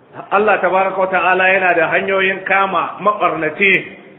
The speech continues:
wato hanyoyi da yawa. Ya za muka ce ƙarke Allah zai iya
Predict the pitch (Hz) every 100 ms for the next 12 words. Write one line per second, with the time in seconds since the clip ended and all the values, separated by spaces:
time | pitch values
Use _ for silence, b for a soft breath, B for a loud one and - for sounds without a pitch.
0 | - _ _ - 135 139 156 147 185 196
1 | 185 196 165 160 160 120 - - - -
2 | - _ 160 175 190 185 185 180 175 170
3 | 170 165 180 190 - 170 190 180 165 170
4 | 160